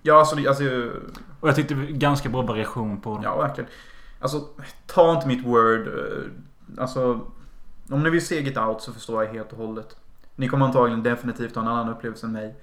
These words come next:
Speaker 1: Jag har antagligen spräckt bubblan för många som kommer att se filmen, för ni kommer se exakt samma sak som jag ser om ni är smarta nog.
Speaker 2: Och, eh, jag kan inte varken rekommendera eller
Speaker 1: Disrekommendera.
Speaker 2: Get Out.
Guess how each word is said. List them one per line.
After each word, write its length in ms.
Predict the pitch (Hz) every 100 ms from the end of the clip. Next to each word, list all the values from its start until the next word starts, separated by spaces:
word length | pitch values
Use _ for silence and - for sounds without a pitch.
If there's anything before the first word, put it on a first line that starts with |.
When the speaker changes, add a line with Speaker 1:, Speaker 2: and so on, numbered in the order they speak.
| - - -
Speaker 1:
Jag 100 | -
har 40 | 127
antagligen 640 | 139 131 120 117 113 110
spräckt 460 | - - 120 - -
bubblan 440 | 120 117 113 110
för 120 | 107
många 300 | 120 113 110
som 140 | 113 120
kommer 140 | 117
att 40 | 113
se 120 | 117
filmen, 300 | - 110 110
för 100 | 113
ni 60 | 113
kommer 200 | 123 117
se 180 | -
exakt 300 | 110 - 110
samma 160 | - 113
sak 200 | - 110
som 140 | -
jag 100 | 110
ser 160 | - 110
om 60 | 110
ni 40 |
är 60 | 107
smarta 320 | - 110 113
nog. 180 | 110 - - - - - - - - - - - - - - - - - - - - -
Speaker 2:
Och, 360 | 117 110 - 123
eh, 340 | 113 107 107 104 - -
jag 400 | 120 117 113 -
kan 100 | 117
inte 240 | 117 113
varken 540 | 107 104 104 104 110 104
rekommendera 800 | 101 107 101 101 101 95 101 104
eller 520 | 101 98 98 95 92 -
Speaker 1:
Disrekommendera. 840 | 117 107 - - 120 117 117 110 107 - - - -
Speaker 2:
Get 280 | 107 107 -
Out. 400 | 101 95 - -